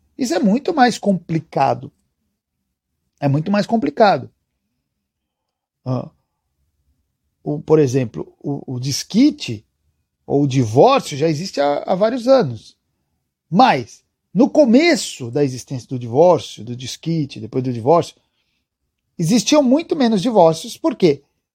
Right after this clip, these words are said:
Porque ainda, a sociedade ainda tava naquele período de transição em que o divórcio ainda não era lá muito bem visto. Então as pessoas se divorciavam muito menos.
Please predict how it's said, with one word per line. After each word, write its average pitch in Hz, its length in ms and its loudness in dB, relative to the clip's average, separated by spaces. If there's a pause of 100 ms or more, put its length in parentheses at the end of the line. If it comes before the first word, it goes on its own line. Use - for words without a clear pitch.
(140)
Porque 190 200 0
ainda, 254 540 2
a 151 60 0
sociedade 233 560 0
ainda 285 240 0
tava 285 280 2
naquele 254 360 0
período 214 600 4
de 147 140 -8
transição 202 720 -2
em 208 60 0
que - 380 -4 (240)
o 226 220 0
divórcio 196 440 2
ainda 262 240 2
não 269 240 0
era 269 180 4
lá 214 420 4
muito 196 360 -2
bem 214 160 -2
visto. 160 500 -4 (680)
Então 202 120 6
as 196 120 0
pessoas 220 260 -4
se 254 100 -8
divorciavam 220 600 0
muito 220 240 -4
menos. 214 460 -4